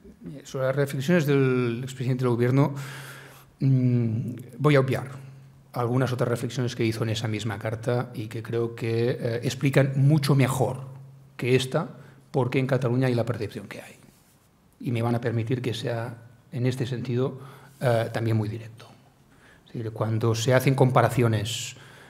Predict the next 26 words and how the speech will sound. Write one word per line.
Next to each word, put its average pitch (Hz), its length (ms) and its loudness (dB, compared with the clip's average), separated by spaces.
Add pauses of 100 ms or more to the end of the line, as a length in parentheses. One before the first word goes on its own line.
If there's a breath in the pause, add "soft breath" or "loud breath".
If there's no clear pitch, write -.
(140 loud breath)
eh, 127 300 4
ofensivas, 117 1040 0 (140)
eh, 107 680 0
y 117 100 -4
yo 117 140 2
creo 117 260 4
que 107 440 0
insultantes 120 640 0
en 113 80 0
muchos 110 240 -2
aspectos, 131 640 0 (460 loud breath)
eh, 120 240 4
creo 123 160 4
que 127 100 2
hay 120 40 6
un 110 80 2
problema 120 260 4
de 120 100 4
comprensión 123 760 2
de 120 80 4
base 123 220 6
de 117 60 4
lo 107 100 0
que 107 80 -6
está 107 160 -8
pasando. - 400 -14